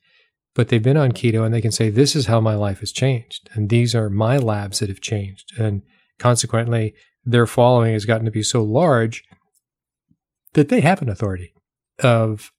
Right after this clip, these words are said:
what it is they're talking about. So I appreciate listening to those perspectives as well. So I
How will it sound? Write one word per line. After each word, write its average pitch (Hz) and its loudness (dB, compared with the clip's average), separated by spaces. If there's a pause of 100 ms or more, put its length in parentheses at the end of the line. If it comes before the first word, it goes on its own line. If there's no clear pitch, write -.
(100)
what 117 -2
it 113 -2
is 113 -4
they're 110 -4
talking 107 -6
about. 101 -12 (340)
So - -4
I 117 2
appreciate 117 -2
listening 113 -2
to 110 0
those 113 0
perspectives 110 -6
as 110 -4
well. 113 -4 (760)
So 139 2
I 123 0